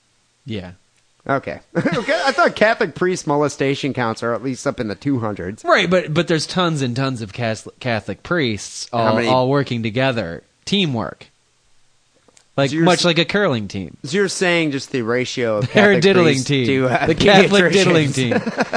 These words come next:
Speaker 1: This guy, this one guy is, like, getting up there to, like, a whole,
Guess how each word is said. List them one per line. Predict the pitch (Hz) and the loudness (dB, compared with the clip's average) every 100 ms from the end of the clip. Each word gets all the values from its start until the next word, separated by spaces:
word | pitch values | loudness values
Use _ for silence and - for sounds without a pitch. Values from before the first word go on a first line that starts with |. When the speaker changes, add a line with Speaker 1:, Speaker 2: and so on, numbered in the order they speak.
| - | -2
Speaker 1:
This | 208 202 196 | 2 2 2
guy, | 170 190 | 2 4
this | 214 208 | 4 2
one | 190 214 208 170 | 2 2 2 2
guy | 190 190 151 131 120 | 4 4 4 4 2
is, | 117 123 120 | 0 -2 0
like, | 123 110 | -2 0
getting | 131 127 | 0 0
up | 123 107 | -2 -2
there | 120 113 | -2 -2
to, | 131 | 0
like, | 120 117 | -2 0
a | 110 | -2
whole, | 117 131 127 123 120 107 | 0 2 2 2 0 -2